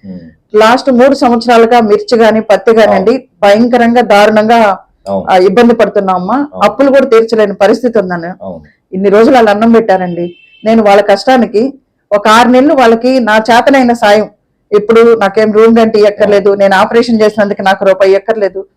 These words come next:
Speaker 2: వాళ్ళకి ఏదైనా అవసరం అనుకోండి ఒక రూపాయి మందులు అయితే
Speaker 1: అవును.
Speaker 2: పెట్టుకుంటే నేను కంప్లీట్ గా వాళ్ళకి ఉచితంగా సర్వీస్ చేసి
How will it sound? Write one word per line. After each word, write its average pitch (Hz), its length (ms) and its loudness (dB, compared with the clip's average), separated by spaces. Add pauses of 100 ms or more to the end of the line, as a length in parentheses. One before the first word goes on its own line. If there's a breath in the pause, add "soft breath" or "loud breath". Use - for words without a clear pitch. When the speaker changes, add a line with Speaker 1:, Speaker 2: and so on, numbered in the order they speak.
(200)
Speaker 2:
వాళ్ళకి 180 200 0
ఏదైనా 202 220 0
అవసరం 220 300 0
అనుకోండి 196 380 -2
ఒక 180 180 -2
రూపాయి 220 240 0
మందులు 208 300 -2
అయితే 214 400 0
Speaker 1:
అవును. - 220 -18
Speaker 2:
పెట్టుకుంటే 226 420 -4
నేను 220 180 -4
కంప్లీట్ 233 480 -4
గా 277 100 -2
వాళ్ళకి 214 320 0
ఉచితంగా 247 520 -2
సర్వీస్ 226 480 -2
చేసి 208 360 -2